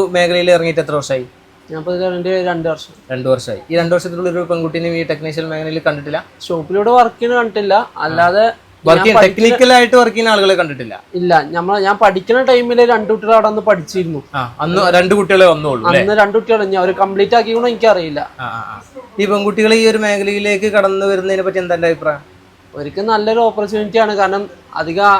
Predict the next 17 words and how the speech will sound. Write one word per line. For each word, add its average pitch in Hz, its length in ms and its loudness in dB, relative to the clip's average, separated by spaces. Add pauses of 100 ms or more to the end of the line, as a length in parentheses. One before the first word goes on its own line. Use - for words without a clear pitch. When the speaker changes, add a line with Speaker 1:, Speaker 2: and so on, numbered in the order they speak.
(240)
Speaker 2:
പെൺകുട്ടികളൊന്നും 196 540 -4
എത്തിപ്പെടാത്ത 202 500 0
Speaker 1:
മേഖല, 170 160 6
Speaker 2:
field 175 120 6
Speaker 1:
അതാണ്, 175 240 4
Speaker 2:
ആയതുകൊണ്ട് 214 260 4
Speaker 1:
അതാണ് 202 160 4
ചോദിക്കാൻ 185 340 2
കാരണം. 156 220 2
Speaker 2:
ആ. 160 100 4
Speaker 1:
കാരണം 175 240 2
ഞാനിപ്പോ 190 360 2 (520)
പല 185 180 4
സ്ഥലങ്ങളും 196 300 4
നമ്മൾ 190 220 0
പോയി, 190 220 4
അവിടെ 165 160 2